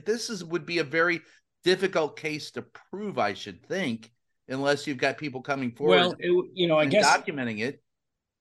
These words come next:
Speaker 2: Well, I guess it would depend on how, how it came, you know, came down. So if, for example, I'm one who was, who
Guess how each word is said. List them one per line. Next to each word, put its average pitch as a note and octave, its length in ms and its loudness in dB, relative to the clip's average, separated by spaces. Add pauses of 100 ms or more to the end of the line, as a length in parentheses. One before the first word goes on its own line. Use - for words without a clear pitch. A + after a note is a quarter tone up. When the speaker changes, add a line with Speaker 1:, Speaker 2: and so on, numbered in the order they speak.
(1120)
Speaker 2:
Well, D#3 220 2
I C3+ 80 2
guess C#3 260 2
it D3 40 0
would B2+ 140 2
depend B2+ 300 0
on A2+ 80 -2
how, A#2+ 460 -2 (840)
how A#2 280 -4
it G#2 120 -10 (340)
came, B2 440 0
you B2 120 -2
know, G#2 80 -12 (680)
came A#2+ 260 2
down. A#2+ 500 2 (100)
So C3 480 2
if, C#3+ 320 -10
for C#3 220 4
example, B2 500 2
I'm C3+ 300 0
one C3+ 160 2
who B2 100 4
was, B2 280 0 (180)
who C3 340 0